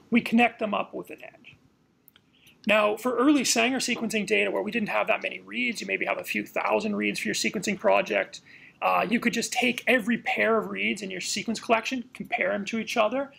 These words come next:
look for an overlap. If they have it, great, put an edge in the graph. Uh, when you assemble human genome-sized, uh, data sets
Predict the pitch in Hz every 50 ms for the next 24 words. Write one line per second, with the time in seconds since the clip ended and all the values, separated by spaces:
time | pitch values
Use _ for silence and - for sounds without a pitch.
0 | - _ _ 185 208 208 208 - 233 220 208 202 202 208 214 220 226 233 240 254
1 | - 185 175 - 185 180 190 196 185 202 214 226 - 226 180 - 185 190 190 202
2 | - - - 226 190 175 180 180 190 185 220 220 220 220 226 226 226 240 269 262
3 | - - _ - - - - - - - - - _ _ 220 196 196 190 196 202
4 | 196 202 240 240 233 233 226 - 285 277 262 254 214 - - 233 220 233 208 180
5 | 202 220 226 240 226 208 196 - - - 214 185 185 180 185 180 180 180 175 -
6 | - - - _ _ _ _ _ _ - 196 202 190 190 196 - 220 208 - 214
7 | 190 - - - - - - - - - - - -